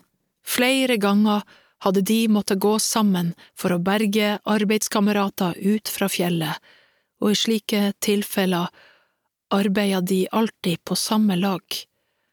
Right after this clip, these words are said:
Men de trengte en som kunne lede dem og fordele oppgaver,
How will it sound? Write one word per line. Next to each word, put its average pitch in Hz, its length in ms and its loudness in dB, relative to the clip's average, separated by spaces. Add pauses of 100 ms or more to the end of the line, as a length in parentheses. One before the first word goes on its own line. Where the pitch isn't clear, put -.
(240)
Men 214 160 2
de 240 80 0
trengte 285 480 -2
en 240 340 0
som 196 220 -2
kunne 208 240 2
lede 220 320 2
dem 254 320 0 (400)
og - 160 -2
fordele 208 440 2
oppgaver, 180 600 -2